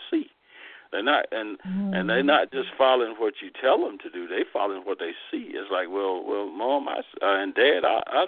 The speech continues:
Speaker 1: saw the way you acted. Um, I acted just like you did. I'm like, well, wait a minute, you ain't supposed to act that way. I, you supposed to do this, but the, and, and the kids gonna, because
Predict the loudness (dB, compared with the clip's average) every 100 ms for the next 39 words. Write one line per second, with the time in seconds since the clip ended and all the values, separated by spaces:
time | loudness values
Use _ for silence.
0 | 2 2 4 2 -2 -2 0 2 0 -4
1 | -4 -4 -4 -4 0 4 2 2 -4 -4
2 | -2 -2 -4 -2 -6 -6 -8 -10 -10 -10
3 | -6 -8 -8 -18 -20 -6 4 4 4 -6
4 | -4 -6 -4 0 0 2 0 0 -6 -16
5 | -16 -10 -6 -4 -4 _ -12 -6 0 -2
6 | -2 -8 -8 2 2 2 -8 _ -20 -20
7 | -20 -16 2 2 2 _ -12 -12 _ -20
8 | -10 -4 -4 -4 -6 -8 -8 2 4 4
9 | 0 0 2 2 -2 -6 -14 -16 -16 -6
10 | -4 4 4 4